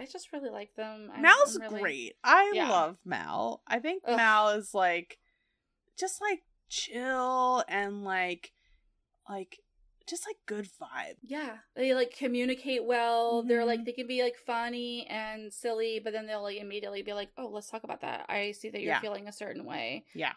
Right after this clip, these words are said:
Speaker 1: Are you okay?" And, like, asking for consent. And, like, everything is so
Speaker 2: Mm-hmm.
Speaker 1: good.
Speaker 2: Yeah. Yeah, yeah, I agree. Mal is wonderful.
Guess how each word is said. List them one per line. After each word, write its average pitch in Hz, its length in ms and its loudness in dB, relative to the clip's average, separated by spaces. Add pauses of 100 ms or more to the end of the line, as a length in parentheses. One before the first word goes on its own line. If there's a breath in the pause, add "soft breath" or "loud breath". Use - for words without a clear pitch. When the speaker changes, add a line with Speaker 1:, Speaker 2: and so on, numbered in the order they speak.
(120)
Speaker 1:
Are 214 80 0
you 220 160 -2
okay?" 208 640 -8
And, 226 100 -6
like, 208 300 -4
asking 208 320 -4
for 208 100 -16
consent. 220 380 -10
And, 196 100 -6
like, 175 180 -6
everything 226 300 -4
is 185 140 -8
so 180 120 -6
Speaker 2:
Mm-hmm. 185 120 -8
Speaker 1:
good. 302 680 2 (260)
Speaker 2:
Yeah. 175 200 0 (380)
Yeah, 170 240 0
yeah, 76 200 2
I 165 160 0
agree. 143 480 -6
Mal 180 360 0
is 226 420 -4 (680)
wonderful. - 720 -12